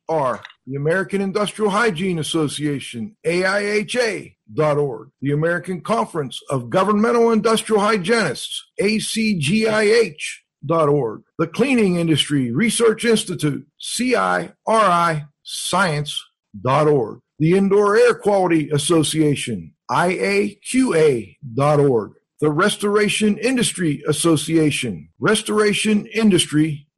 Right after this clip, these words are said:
dot org, the Institute for Inspection, Cleaning, and Restoration Certification, I I C R C dot org, Healthy Buildings America twenty twenty-one, H B twenty twenty-one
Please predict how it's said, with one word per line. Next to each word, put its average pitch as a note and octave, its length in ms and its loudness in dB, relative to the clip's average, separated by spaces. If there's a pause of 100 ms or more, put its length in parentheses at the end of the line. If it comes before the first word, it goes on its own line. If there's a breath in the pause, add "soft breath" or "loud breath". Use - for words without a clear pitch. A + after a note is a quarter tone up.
(120)
dot D3 280 2
org, G#2+ 340 0 (260)
the F#3 160 4
Institute F3+ 540 0
for D3+ 160 -4
Inspection, G3 580 -2
Cleaning, G3 480 2
and D3+ 80 0
Restoration G3+ 680 0
Certification, G3+ 1040 0 (120)
I D3 240 0
I E3+ 260 2
C G3 300 -4
R G3 200 2
C - 560 -4 (240)
dot C#3+ 280 2
org, B2+ 320 -2 (240)
Healthy G3+ 340 2
Buildings A3+ 460 2
America E3 640 0
twenty G3+ 280 0
twenty-one, G#3 760 0 (120)
H F#3+ 360 -2
B G3+ 440 0 (140)
twenty G#3+ 240 2
twenty-one G3 800 0